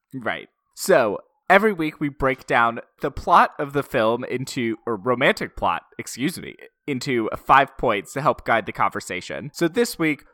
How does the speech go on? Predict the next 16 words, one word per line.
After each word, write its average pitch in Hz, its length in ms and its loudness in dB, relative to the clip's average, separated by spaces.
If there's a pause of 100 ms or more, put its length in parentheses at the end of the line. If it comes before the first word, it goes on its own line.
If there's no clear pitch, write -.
(100)
point 165 320 4
one 117 400 2 (320)
is 135 400 2 (180)
the 127 300 2
meeting 131 720 0
for 139 160 -4
the 123 100 0
first - 340 -2
time 95 380 4 (100)
of 104 200 2 (120)
Ada 113 520 2 (280)
and 95 540 0 (240)
Jude 107 340 0
Law's 92 300 4
character's 87 580 -4
name 85 380 -4